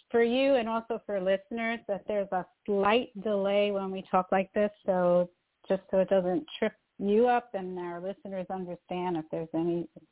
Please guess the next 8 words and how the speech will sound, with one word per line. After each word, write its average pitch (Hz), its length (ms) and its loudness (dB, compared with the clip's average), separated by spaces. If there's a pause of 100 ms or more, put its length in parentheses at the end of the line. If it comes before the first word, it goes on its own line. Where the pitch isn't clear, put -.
if 180 160 -4
there, 165 240 2
there's, 175 220 2
like, 165 180 0
a 160 220 0 (560)
silent 190 380 2 (840)
second. 170 400 -4 (180)
<laughs> - 120 -2